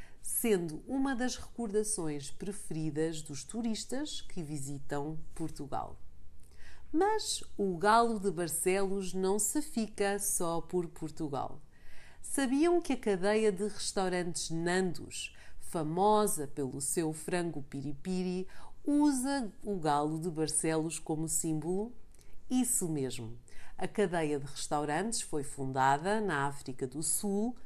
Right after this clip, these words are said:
por um português, Fernando Duarte, que decidiu colocar o galo de Barcelos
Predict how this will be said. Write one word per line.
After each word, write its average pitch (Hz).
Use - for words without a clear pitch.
por 208
um 139
português, 175
Fernando 143
Duarte, 190
que 311
decidiu 254
colocar 147
o 214
galo 131
de 165
Barcelos 160